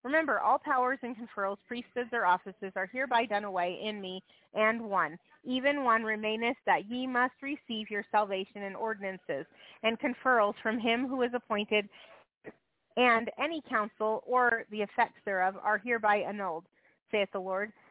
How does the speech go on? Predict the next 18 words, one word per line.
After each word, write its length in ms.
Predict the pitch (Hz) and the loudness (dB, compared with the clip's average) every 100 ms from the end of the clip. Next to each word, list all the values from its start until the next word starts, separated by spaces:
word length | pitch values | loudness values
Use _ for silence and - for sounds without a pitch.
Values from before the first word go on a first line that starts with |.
| - | 0
that 180 | 233 220 | 0 0
ye 140 | 269 | -6
may 200 | 302 269 | -2 -2
know 400 | 233 226 226 262 | 0 0 2 2
that 140 | 254 220 | 2 4
I 100 | 226 | 2
am 180 | 226 220 | 0 -4
your 140 | 208 | -6
God, 340 | 190 190 220 | 0 2 2
and 160 | 226 208 - | 0 -10 -4
swear 260 | 240 233 | 2 2
with 160 | 208 208 | 2 -4
an 120 | 208 | -4
oath, 280 | 139 220 202 - | -2 -2 -4 -6
and 160 | 208 214 | -8 -2
will 180 | 220 214 | -2 0
not 320 | 220 226 170 | 2 2 2
repent, 460 | 208 - 190 170 | -8 -10 -8 -10